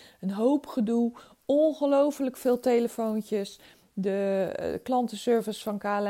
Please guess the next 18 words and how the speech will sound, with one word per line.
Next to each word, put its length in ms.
M 40
was 280
absoluut 640
niet 160
te 80
bereiken, 460
want 160
het 120
was 200
natuurlijk 540
inmiddels, 680
ehm, 460
over 340
de 60
helft 280
van 180
december. 600
En 280